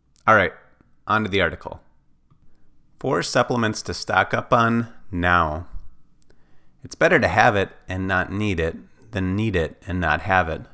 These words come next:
At a time of broken supply chains, concerns about maintaining health,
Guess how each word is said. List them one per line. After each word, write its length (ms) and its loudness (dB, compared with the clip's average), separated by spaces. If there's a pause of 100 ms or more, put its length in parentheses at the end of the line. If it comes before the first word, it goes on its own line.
(960)
At 120 0
a 20 -6
time 300 0
of 100 -4
broken 380 0
supply 420 0
chains, 800 -4
concerns 560 -2
about 260 0
maintaining 480 -4
health, 460 -2